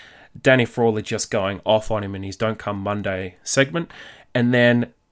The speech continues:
Carlton wins the centre clearance. They've got fifteen seconds left. Mark Murphy has the ball about forty-five metres out, and he tries a dribble goal from about forty metres, ignoring the fact there are still two defenders in front of him.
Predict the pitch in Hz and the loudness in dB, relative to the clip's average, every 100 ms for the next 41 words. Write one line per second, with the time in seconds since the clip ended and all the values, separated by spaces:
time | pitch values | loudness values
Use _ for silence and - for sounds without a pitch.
0 | _ - 180 175 135 117 110 117 151 254 | _ 4 4 6 4 0 -4 0 0 0
1 | 226 - - _ _ 135 - 143 131 120 | -2 -10 -14 _ _ -2 4 2 2 -2
2 | 123 180 - - 135 127 - - 190 190 | -2 -4 -6 -6 -4 -2 -2 -2 -4 0
3 | 160 143 - 123 117 107 107 151 - - | 0 0 0 -4 -4 -2 -2 -4 -10 -20
4 | - - - 151 165 156 151 147 131 120 | -20 -18 2 2 4 4 4 4 -2 -4
5 | 117 123 120 - - 151 151 - 147 131 | -4 -2 -2 -4 -2 0 0 -2 -2 0
6 | 123 123 120 107 107 107 - 117 113 - | 0 -2 -6 -4 0 0 0 -4 -6 -2
7 | 117 113 107 - 117 - 127 127 117 110 | 0 2 0 -4 -8 -2 0 0 0 -2
8 | - 113 104 107 - - 131 139 - 120 | -4 -6 -4 -4 -6 -4 0 0 -2 -4
9 | 110 107 - - - - _ _ _ _ | -4 -4 -6 -12 -12 -14 _ _ _ _
10 | 127 147 196 156 - 135 - - 113 110 | -4 2 2 2 0 0 0 0 0 2
11 | - 208 190 - 233 143 180 202 175 147 | 0 0 0 0 -2 0 0 2 2 0
12 | 139 190 180 98 | 0 -2 -2 -4